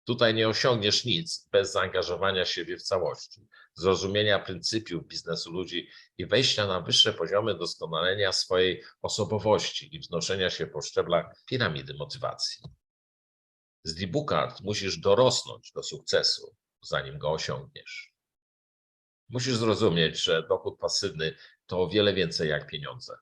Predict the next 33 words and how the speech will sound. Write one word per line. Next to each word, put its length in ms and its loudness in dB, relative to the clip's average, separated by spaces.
To 120 2
twoja 340 4
lepsza 340 4
osobowość, 760 -2
twoje 320 0
szerokie 420 0
spojrzenie 540 -4
na 120 0
życie 340 -4
i 60 -6
świat, 480 -2
który 180 -10
ciebie 280 -4
otacza. 500 -4
To 80 -6
pieniądze, 680 4
które 220 0
nie 140 0
są 180 2
najważniejsze, 880 0
lecz 160 -2
mają 260 2
ci 160 -4
służyć 560 0
do 160 -6
doskonalenia 800 -2
rzeczywistości, 960 -2
w 40 -20
której 260 0
żyjesz 540 0
i 80 -12
wszyscy 400 -4
inni, 480 -4